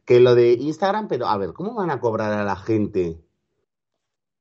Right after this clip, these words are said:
Es que no entiendo. O sea, ¿cómo, cómo pueden cobrar a un creador de contenido que gan-, Instagram gana dinero gracias a ellos?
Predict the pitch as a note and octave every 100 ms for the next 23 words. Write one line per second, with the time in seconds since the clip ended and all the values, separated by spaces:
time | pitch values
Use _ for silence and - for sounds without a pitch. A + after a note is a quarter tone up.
0 | _ _ - - A#2+ A2+ G2 F#2 F2 F2
1 | E2+ - - A#2 A2 B2+ D#3 F#3+ F3+ F3
2 | D#3+ D3 C#3+ D3 - B2+ C3+ B2+ B2+ B2+
3 | A#2+ A#2+ A2+ A2+ B2+ A#2 A2+ G#2 B2+ C3
4 | A#2+ G#2+ G#2 C3+ C#3 D3+ C3 C3 C3+ C3+
5 | B2 C3 B2+ B2 B2 A#2+ A2+ A2+ E2+ D#2+
6 | D#2+ -